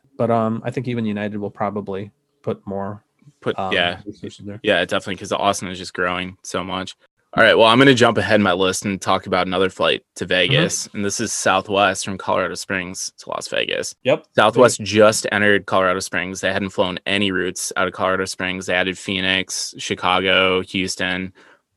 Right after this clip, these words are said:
Speaker 2: I don't know if those are gonna work as well because Colorado Springs is only about an hour south of Denver. If, if you're trying to go somewhere in the U S,
Speaker 1: Mm-hmm.
Speaker 2: it's, y-, you know, y-, you really don't have that many options out of Colorado Springs. You're gonna have to make a connection somewhere.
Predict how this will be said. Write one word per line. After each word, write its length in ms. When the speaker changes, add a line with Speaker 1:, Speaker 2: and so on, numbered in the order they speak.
Speaker 2:
I 80
don't 120
know 60
if 80
those 240
are 40
gonna 140
work 240
as 120
well 420
because 300
Colorado 340
Springs 320
is 100
only 200
about 220
an 140
hour 460
south 280
of 100
Denver. 520
If, 340
if 160
you're 100
trying 200
to 240
go 560
somewhere 300
in 80
the 80
U 220
S, 520
Speaker 1:
Mm-hmm. 200
Speaker 2:
it's, 300
y-, 160
you 140
know, 340
y-, 120
you 160
really 220
don't 160
have 160
that 160
many 180
options 640
out 160
of 80
Colorado 340
Springs. 300
You're 80
gonna 140
have 140
to 60
make 200
a 180
connection 540
somewhere. 440